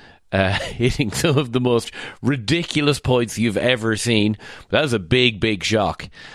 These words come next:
Uh, and the fact that Scottstown have taken out, uh, Kilcoo means,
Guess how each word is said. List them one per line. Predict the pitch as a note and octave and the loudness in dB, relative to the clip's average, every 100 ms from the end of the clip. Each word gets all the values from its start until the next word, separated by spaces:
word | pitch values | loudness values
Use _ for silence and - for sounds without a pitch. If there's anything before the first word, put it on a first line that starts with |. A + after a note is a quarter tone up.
| - - | -20 -2
Uh, | F#2 | 2
and | F#2 F2+ E2+ F#2 | 4 2 0 -2
the | |
fact | F2 A#2 F2+ | 0 -2 -4
that | |
Scottstown | - G#2+ - G2+ F2+ | -2 -2 0 0 0
have | F2 F2+ D#2+ | 2 0 -2
taken | - G2+ F#2+ | -2 -2 0
out, | F2+ F2 - - - | 2 0 -2 -12 -8
uh, | E2+ D#2+ | -6 -4
Kilcoo | - E2+ F#2+ F#2 | -6 -4 -2 0
means, | F2 F2 E2+ - | 0 0 -2 -8